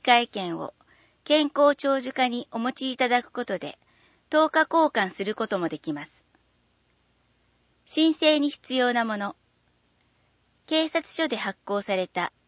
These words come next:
運転免許証の取り消し通知書、または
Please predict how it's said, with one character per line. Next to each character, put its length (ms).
運 140
転 260
免 260
許 140
証 260
の 240
取 180
り 40
消 140
し 100
通 260
知 140
書、 300
ま 120
た 180
は 180